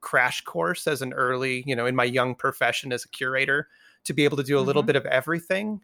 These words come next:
Speaker 1: but to be able to fail in areas too, and know that I had the support of my director behind me. And so I, I credit that time as being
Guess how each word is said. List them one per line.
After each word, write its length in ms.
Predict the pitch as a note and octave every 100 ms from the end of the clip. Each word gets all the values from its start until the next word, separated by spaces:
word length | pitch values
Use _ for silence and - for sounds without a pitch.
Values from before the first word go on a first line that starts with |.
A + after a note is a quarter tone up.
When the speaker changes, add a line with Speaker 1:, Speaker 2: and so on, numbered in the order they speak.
| -
Speaker 1:
but 260 | D3+ - -
to 80 | -
be 160 | D3+
able 180 | D3 C#3
to 140 | - C#3
fail 500 | - B2 B2 C#3 E3+
in 100 | D3+
areas 500 | D3+ D3 D3 C3+ -
too, 280 | - B2+
and 120 | B2+ B2
know 120 | A#2
that 100 | A#2+
I 60 |
had 200 | A#2 A#2
the 80 | A#2
support 360 | - - C3 B2
of 60 |
my 100 | A#2
director 460 | A#2 A2+ A2+ - A#2
behind 400 | A#2+ A2+ B2 C3
me. 220 | D3 D#3+ _ _ _ _ -
And 140 | C#3+
so 480 | - D3+ C3+ C3 B2+ _ _ _ _ -
I, 380 | C#3 D#3 D#3 -
I 360 | C3+ C3+ C3+ _ _ -
credit 380 | - F3+ F3+
that 200 | D3+ B2
time 500 | - B2+ C#3 D3+ G#2
as 200 | A#2 A#2+
being 480 | - C3 A#2+ A2+ A2